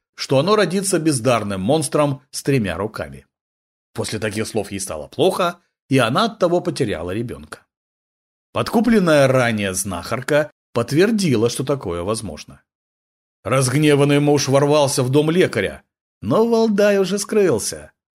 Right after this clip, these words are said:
Добрый человек успел предупредить его об опасности. Целителю пришлось бежать из столицы и осесть в этой глуши,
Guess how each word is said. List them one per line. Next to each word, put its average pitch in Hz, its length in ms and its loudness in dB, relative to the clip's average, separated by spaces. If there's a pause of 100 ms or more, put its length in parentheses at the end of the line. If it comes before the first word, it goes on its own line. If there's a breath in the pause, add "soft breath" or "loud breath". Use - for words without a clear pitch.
(180)
Добрый 113 380 0
человек 135 600 -2 (180)
успел 104 340 -2
предупредить 123 640 -2
его 90 180 -4
об 95 100 -2
опасности. 113 720 -6 (720)
Целителю 131 640 2
пришлось 117 360 -2
бежать 117 420 -2
из 104 120 -6
столицы 131 720 0 (280)
и 180 100 4
осесть 131 680 0 (140)
в 113 120 -4
этой 113 220 0
глуши, 113 560 -4